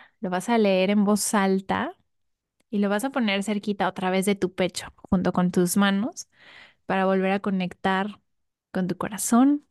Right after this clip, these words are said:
para vol-, volver a conectar con tu esencia, para volver a conectar contigo misma, contigo mismo.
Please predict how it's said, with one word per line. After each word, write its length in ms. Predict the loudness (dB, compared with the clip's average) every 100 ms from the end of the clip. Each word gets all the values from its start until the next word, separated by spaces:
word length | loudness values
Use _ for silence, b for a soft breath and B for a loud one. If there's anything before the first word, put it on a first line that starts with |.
| _
para 180 | 0 4
vol-, 220 | 4 2 2
volver 300 | 2 4 2
a 60 | 0
conectar 520 | -2 -2 -2 0 0
con 200 | 0 0
tu 60 | -2
esencia, 760 | 0 4 4 4 2 2 2
para 220 | 0 -2 -2
volver 280 | -2 -2
a 80 | -2
conectar 540 | -4 -4 -4 -2 -2 0
contigo 420 | 0 4 4 4
misma, 580 | 6 6 6 2 2 2
contigo 380 | 0 0 -2 2
mismo. 540 | 2 2 0 0 -4